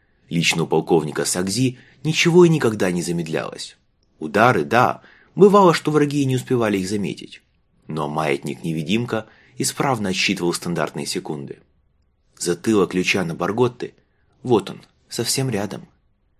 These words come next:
Жаль, луч окаменел на полпути.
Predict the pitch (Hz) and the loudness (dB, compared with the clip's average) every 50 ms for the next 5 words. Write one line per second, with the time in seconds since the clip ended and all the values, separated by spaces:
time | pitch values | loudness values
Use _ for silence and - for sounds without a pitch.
0 | _ _ _ _ _ _ - 95 117 131 127 107 - - - _ _ _ _ _ | _ _ _ _ _ _ -10 -2 0 0 0 0 -2 -6 -12 _ _ _ _ _
1 | _ _ - 113 131 147 - - - - - 90 82 82 85 85 78 78 80 73 | _ _ -8 0 0 2 2 2 -2 -2 -4 -4 -2 -2 -2 0 -2 -2 -2 -4
2 | - - 76 71 69 - 80 - - - - - | -2 0 -2 -2 0 -4 -8 -10 -10 -12 -12 -14